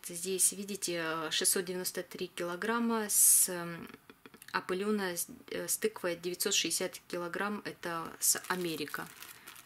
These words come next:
Вот так он подписывает свои семена. Я думаю, видно. Посмотрите, какого размера семена. Они просто гигантские, очень крупные. А, видно, что наполненные, не пустые,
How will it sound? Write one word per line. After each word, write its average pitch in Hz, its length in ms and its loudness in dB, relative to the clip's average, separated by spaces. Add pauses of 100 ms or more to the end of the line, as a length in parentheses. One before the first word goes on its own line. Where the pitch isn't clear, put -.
Вот 156 100 -6
так 165 240 -2
он 165 120 -6
подписывает 170 800 0
свои 175 260 -2
семена. 208 520 2 (560)
Я 180 120 -8
думаю, 175 320 -8
видно. 190 400 -4 (1600)
Посмотрите, 185 480 -2
какого 180 720 0
размера 185 480 0
семена. 170 600 -2 (120)
Они 170 140 -10
просто - 320 -6
гигантские, 160 880 -2 (400)
очень 170 340 0
крупные. 180 540 0 (440)
А, 165 120 -4
видно, 160 320 -2
что - 180 0
наполненные, 165 760 -2
не 170 180 -4
пустые, 160 640 -4